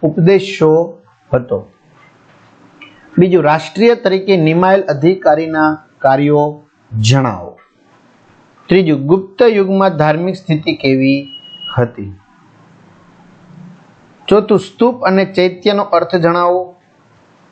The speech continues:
ત્યાર પછી ઉચ્ચ પ્રદેશ અને મેદાન વચ્ચેનો તફાવત જણાવો.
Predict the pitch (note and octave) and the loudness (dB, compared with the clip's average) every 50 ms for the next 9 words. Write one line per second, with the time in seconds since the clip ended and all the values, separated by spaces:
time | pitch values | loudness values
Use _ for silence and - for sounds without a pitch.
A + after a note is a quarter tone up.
0 | _ _ - D3+ D3+ D3+ E3+ D3+ - - E3 D#3 E3 F#3 F#3+ F3+ - - A#3 A#3 | _ _ 0 0 0 0 -4 -8 -2 -2 0 2 2 0 0 0 0 0 0 0
1 | A3+ - F3+ F#3+ F#3+ F#3+ F#3+ F3 F3 E3 D3+ D3 D3+ D3+ E3 F3+ F#3 F#3 F3 E3+ | 0 0 2 2 0 0 0 -2 0 0 2 2 2 2 2 0 0 2 0 -2
2 | - - - F3 F3 E3+ - D#3+ D3+ - - D#3+ E3 F3 F3 D#3+ D#3+ E3 D#3+ E3 | -2 -2 -4 -2 -2 0 0 -2 -2 0 0 0 2 2 0 0 -2 -2 -2 0
3 | E3 E3+ E3+ E3+ E3+ E3+ | 0 -2 -2 -4 -6 -12